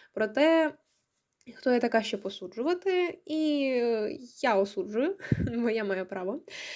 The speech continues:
А, тому ось, е, це погано, коли чоловічий персонаж отримує похвалу за те, що він чоловічий персонаж. Це погано, коли чоловічого персонажа починають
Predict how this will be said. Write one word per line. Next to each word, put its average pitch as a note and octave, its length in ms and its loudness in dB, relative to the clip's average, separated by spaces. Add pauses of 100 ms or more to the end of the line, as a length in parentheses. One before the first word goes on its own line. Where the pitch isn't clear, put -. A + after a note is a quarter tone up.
(240)
А, G#3 520 0
тому C4+ 260 2
ось, - 440 -8 (140)
е, G3+ 500 -2
це - 180 0
погано, G#3+ 600 0
коли A3 360 2 (260)
чоловічий C4 380 -2
персонаж A3+ 480 -2
отримує A3 720 0 (560)
похвалу G#3+ 520 4
за B3+ 100 2
те, A#3 160 -2
що - 180 -8
він A3 160 -4
чоловічий G#3+ 400 -4
персонаж. G3+ 520 -8
Це F4 120 -2
погано, A#3 480 0
коли G#3+ 220 0
чоловічого A3+ 500 -2
персонажа G#3+ 640 -2
починають G#3+ 720 -2